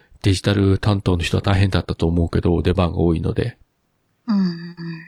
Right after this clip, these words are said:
Speaker 2: うん。
Speaker 1: うん、ここまで若返らせることができるのかっていうの、まずそこが一番、まず、ちょっと技術的な面で感動したと。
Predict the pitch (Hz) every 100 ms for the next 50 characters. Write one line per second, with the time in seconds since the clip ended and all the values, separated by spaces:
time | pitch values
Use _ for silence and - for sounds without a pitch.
0 | - 92 95 - - 143 170 143 92 87
1 | 113 104 107 104 104 101 110 101 - -
2 | 85 85 85 - 90 85 90 92 - 107
3 | 95 104 127 120 117 - 135 147 143 147
4 | - 120 101 113 123 - 107 - - -
5 | 127 - 95 110 107 - 117 107 104 101
6 | 101 - 95 92 87 98